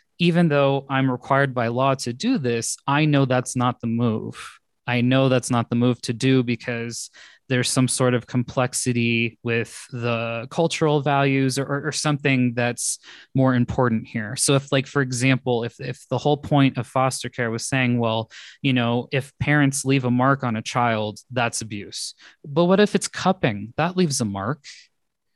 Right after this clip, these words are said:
You know, so there's all these other considerations. And so that, that's why, like, I'm also in this, uh, ethical quandary, if you will, of,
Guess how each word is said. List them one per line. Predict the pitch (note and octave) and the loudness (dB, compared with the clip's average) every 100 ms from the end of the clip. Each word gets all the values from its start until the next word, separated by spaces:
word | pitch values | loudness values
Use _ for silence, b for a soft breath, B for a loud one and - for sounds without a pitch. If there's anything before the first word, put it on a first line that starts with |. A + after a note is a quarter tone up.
| - | -4
You | C#3+ | 2
know, | C#3+ D#3 | 4 4
so | E3+ - D#3 | 2 0 2
there's | D#3+ D3+ | 2 2
all | D#3 | 0
these | E3 D3 | 0 0
other | D3 D3 | 0 -2
considerations. | C#3 C#3 C3+ C#3+ C3 A#2+ B2+ B2+ A#2+ A2+ | -2 -2 2 2 2 2 0 0 -2 -4
And | A#2+ A#2+ | -4 -6
so | - B2 | -4 -2
that, | C3 C#3 | -2 -2
that's | C#3 C#3+ C#3 | -2 -4 -2
why, | B2+ | -2
like, | A#2 A#2+ - | 0 -2 -2
I'm | B2+ B2+ | -2 0
also | C3 C3+ - B2+ A#2 A#2 | 2 0 0 2 2 0
in | B2 A#2+ | 0 -2
this, | A#2 A#2 - B2+ | -2 -4 -8 -8
uh, | A2+ A2+ A#2+ - | -6 -6 -8 -6
ethical | B2+ C3+ - A#2+ | -6 -6 -6 -6
quandary, | - C#3 C#3+ B2+ A#2 | -2 0 2 0 -2
if | A#2 | -2
you | A#2+ A2+ | -2 -2
will, | A2 A#2 A#2 | 0 -2 0
of, | A#2+ A#2 - | -2 -2 -6